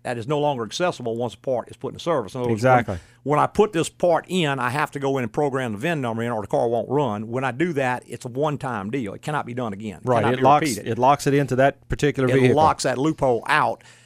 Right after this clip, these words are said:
Speaker 1: And computers are done that way now, but it's only a matter of time before transmissions will be done the same way.
Speaker 2: Sure.
Speaker 1: I know even some of your European cars, like your Volvos, the shock absorbers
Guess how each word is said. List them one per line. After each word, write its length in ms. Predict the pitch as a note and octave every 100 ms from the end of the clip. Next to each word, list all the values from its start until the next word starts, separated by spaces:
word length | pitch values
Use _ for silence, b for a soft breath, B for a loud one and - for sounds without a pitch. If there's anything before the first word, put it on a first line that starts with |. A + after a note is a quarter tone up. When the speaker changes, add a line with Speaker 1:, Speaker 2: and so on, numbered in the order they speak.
| b _ -
Speaker 1:
And 400 | E3 D#3+ D#3+ - _ _
computers 520 | - E3 A3 B3 G3 D3
are 80 |
done 240 | B2 C#3 C#3
that 180 | C3 C3+
way 220 | C3+ B2
now, 420 | C3 D3 C#3 B2+
but 240 | B2 C3
it's 100 | C3
only 260 | C3+ G3 E3
a 60 | C3+
matter 280 | C#3 C#3 A#2+
of 80 |
time 380 | - C#3 C#3 C3+
before 260 | A#2+ C#3 B2
transmissions 600 | - C3 A2 C3+ C3 A#2
will 80 | B2
be 80 | A#2
done 180 | B2
the 60 | A2+
same 320 | - B2+ A#2+
way. 340 | A#2+ A#2+ B2 B2
Speaker 2:
Sure. 340 | D3+ B2 D#3 b b b
Speaker 1:
I 60 | E3+
know 180 | A3+ G3+
even 480 | G3 G#3 F3+ D#3+ C#3
some 320 | - F3 F3
of 160 | D3 C3+
your 100 | C3
European 520 | D3 C#3+ - D3+ C#3
cars, 380 | C3+ B2+ B2 A#2
like 240 | B2+ -
your 140 | B2+
Volvos, 720 | G2+ A2+ D3+ D#3 A2+ A2 A#2 A2
the 100 | A2
shock 360 | - E3 E3+
absorbers 680 | A#2+ G2+ G#2+ G2+ G#2+ -